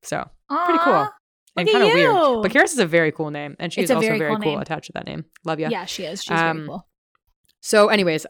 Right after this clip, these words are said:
Speaker 1: getting off that's, that whole whatever, but really that whole story <laughs> i-, is my first young adult finding friendship story. I met one really great
Speaker 2: Mm-hmm.
Speaker 1: person at, at Laurier, my friend Kara, but she's kind of the, I, I saw,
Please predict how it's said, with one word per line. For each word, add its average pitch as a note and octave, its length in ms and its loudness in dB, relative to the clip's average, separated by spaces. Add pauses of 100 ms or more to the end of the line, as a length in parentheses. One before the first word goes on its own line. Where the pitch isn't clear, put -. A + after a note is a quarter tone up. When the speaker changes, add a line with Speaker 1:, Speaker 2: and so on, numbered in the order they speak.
(140)
Speaker 1:
getting A3 240 2
off F3+ 100 2
that's, E3 300 -2
that D#3+ 200 0
whole D3+ 440 -4 (480)
whatever, E3 380 0
but D#3+ 220 -4 (220)
really G3+ 340 0
that F3+ 180 2
whole F#3 140 0
story F3+ 340 2
<laughs> G#3 200 4
i-, C4+ 160 0
is G3+ 240 6
my E3+ 520 2 (340)
first - 840 0 (300)
young F#3 320 0
adult E3+ 720 -4 (440)
finding E3+ 560 -2
friendship E3 540 -4
story. G#3+ 400 -2
I G#3+ 80 0
met G3+ 180 0
one F#3 200 0
really E3 200 2
great A#3+ 240 0
Speaker 2:
Mm-hmm. A3+ 60 -2
Speaker 1:
person E3 240 -2
at, C#3+ 220 -8
at D3 100 -8
Laurier, D#3 420 -6
my D#3 120 -8
friend D#3 280 -10
Kara, D3+ 440 -4 (280)
but F#3 120 -2
she's G#3+ 160 -4
kind A3 140 0
of G3 60 -2
the, F3 200 0
I, F3+ 220 2
I - 20 2
saw, E3+ 260 -2